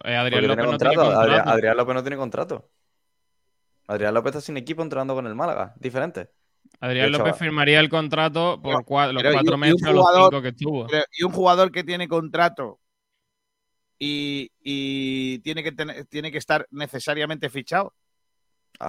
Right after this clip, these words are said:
Speaker 2: a ver, es que el jugador que firma un contrato para
Speaker 1: Hombre.
Speaker 2: no estar fichado, <laughs>
Speaker 1: <laughs>
Speaker 2: eh, no
Speaker 1: No tiene
Speaker 2: tiene, no tiene
Speaker 1: sentido.
Speaker 2: sen-, no tiene
Speaker 3: No
Speaker 2: sentido,
Speaker 3: es
Speaker 2: no
Speaker 3: la
Speaker 2: puede
Speaker 3: pri-,
Speaker 2: darse
Speaker 3: no,
Speaker 2: el
Speaker 3: no, no,
Speaker 2: caso.
Speaker 3: a ver, no es la primera vez que un jugador está en una plantilla con contrato y no juega nunca.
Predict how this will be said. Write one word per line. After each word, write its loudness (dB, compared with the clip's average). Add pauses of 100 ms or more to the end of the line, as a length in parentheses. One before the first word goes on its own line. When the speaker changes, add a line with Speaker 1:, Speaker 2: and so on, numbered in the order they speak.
(120)
Speaker 2:
a -4
ver, 0
es -4
que -6
el -4
jugador -2
que -6
firma -8
un -8
contrato -2
para -4
Speaker 1:
Hombre. -4
Speaker 2:
no -2
estar -4
fichado, 2
<laughs> -12
Speaker 1:
<laughs> -4
Speaker 2:
eh, -4
no -6
Speaker 1:
No -4
tiene 0
Speaker 2:
tiene, -4
no -2
tiene -2
Speaker 1:
sentido. -4
Speaker 2:
sen-, -20
no -4
tiene -6
Speaker 3:
No -4
Speaker 2:
sentido, -2
Speaker 3:
es 4
Speaker 2:
no 2
Speaker 3:
la 2
Speaker 2:
puede 4
Speaker 3:
pri-, 6
Speaker 2:
darse 2
Speaker 3:
no, -2
Speaker 2:
el -4
Speaker 3:
no, 0
no, 6
Speaker 2:
caso. 4
Speaker 3:
a 4
ver, -2 (100)
no -4
es -4
la 0
primera -2
vez 0
que -12
un -8
jugador -2
está -4
en -8
una -4
plantilla -4
con -6
contrato -2
y -2
no -8
juega -8
nunca. -12